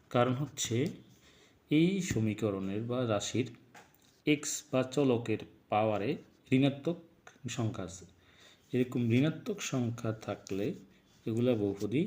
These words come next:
নয়। এবার আমরা যদি আরও কিছু দেখি, যেমন আমি লিখলাম ফাইভ এক্স to the power half,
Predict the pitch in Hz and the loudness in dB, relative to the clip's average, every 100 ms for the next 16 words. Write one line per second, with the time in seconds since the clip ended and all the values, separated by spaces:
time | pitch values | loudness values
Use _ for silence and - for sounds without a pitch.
0 | - - - - 123 117 87 - - - | -2 -14 -14 -2 0 2 -2 -8 -20 -20
1 | _ _ _ _ _ _ _ _ _ _ | _ _ _ _ _ _ _ _ _ _
2 | _ _ _ _ - - - - - _ | _ _ _ _ -18 -16 -16 -18 -20 _
3 | - - - _ _ _ _ - 160 135 | -20 -18 -18 _ _ _ _ 4 8 8
4 | 107 147 - - - _ - _ _ _ | 6 2 -8 -20 -20 _ -20 _ _ _
5 | _ - - 143 147 143 143 151 151 - | _ -14 2 6 8 8 8 6 4 2
6 | 131 127 127 117 - 117 98 - 147 - | 6 6 6 0 -2 -2 -2 -4 -6 -6
7 | - 120 123 120 117 117 - - - - | -8 0 2 4 2 0 -4 -16 -20 -20
8 | _ _ _ _ _ _ 160 120 117 110 | _ _ _ _ _ _ -2 2 4 4
9 | - 107 123 - - - _ _ _ - | 2 0 2 -2 -10 -20 _ _ _ 2
10 | 131 117 110 139 - - - - 143 139 | 6 8 8 4 0 -14 -20 0 2 2
11 | - - 127 120 127 120 117 95 87 | -2 0 0 2 2 2 0 -4 -6